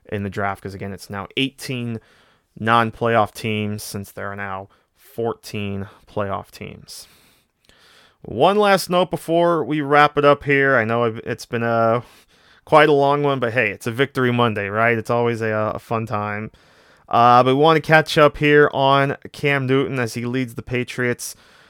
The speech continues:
to a thirty-six to twenty victory over the Las Vegas Raiders, giving the Raiders their first loss of the season, as both teams are now two and one, as Cam Newton goes seventeen of twenty-eight, hundred sixty-two yards,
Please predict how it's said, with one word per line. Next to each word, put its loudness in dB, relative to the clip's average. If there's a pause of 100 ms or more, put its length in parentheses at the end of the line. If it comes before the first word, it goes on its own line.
(160)
to -2
a 4 (100)
thirty-six -2
to -12
twenty -4
victory -2 (440)
over 2
the 0
Las 2
Vegas -2
Raiders, -2
giving -4
the -4
Raiders -2
their 0
first -4
loss 0
of -4
the -4
season, -6
as -8
both -2
teams -8
are -6
now -6
two -8
and -6
one, -4 (340)
as -14
Cam -2
Newton -2
goes 0
seventeen -4
of -8
twenty-eight, -6 (280)
hundred 2
sixty-two -8
yards, 2